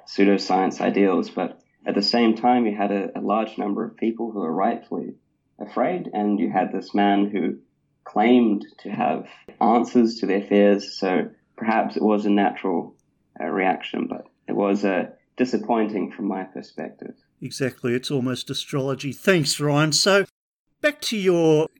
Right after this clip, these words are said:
Speaker 2: career. After your
Speaker 1: Mm-hmm.
Speaker 2: successful school career, you completed your bachelor's degree with honours and in mathematical physics, theoretical and mathematical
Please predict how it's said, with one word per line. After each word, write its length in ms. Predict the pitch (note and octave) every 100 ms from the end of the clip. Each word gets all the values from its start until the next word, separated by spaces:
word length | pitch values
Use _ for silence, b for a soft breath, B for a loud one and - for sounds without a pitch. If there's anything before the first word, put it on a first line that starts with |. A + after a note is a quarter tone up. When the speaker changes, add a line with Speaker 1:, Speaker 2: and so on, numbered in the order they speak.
| _
Speaker 2:
career. 500 | - F3 D3+ E3 A#3
After 380 | G#3+ B3+ B3+ G#3
your 180 | G3
Speaker 1:
Mm-hmm. 220 | E3+ - B3+
Speaker 2:
successful 500 | - F#3+ - E3+ D3
school 500 | - - F#3 F3+ D3+
career, 500 | - C3+ B2+ C#3 F#3+
you 300 | E3 E3+ D#3+
completed 720 | - E3 D3+ A#3 A#3 A3 E3
your 100 | F3
bachelor's 540 | C#3+ D#3 D3+ E3 C#3+
degree 420 | - C#3+ D#3 D#3+ G3+
with 240 | D3+ C#3
honours 400 | D#3 E3+ A#3 -
and 500 | F3 D3+ D3 D3+ D3+ _
in 320 | - D#3 D#3
mathematical 600 | E3 E3+ F3 E3 E3 D#3
physics, 440 | D#3 F#3+ E3+ D#3+ -
theoretical 760 | - F#3 E3 E3+ D#3 F3+ D3
and 120 | C#3+
mathematical 640 | D3 D3 C3+ D#3 D#3 D#3 D3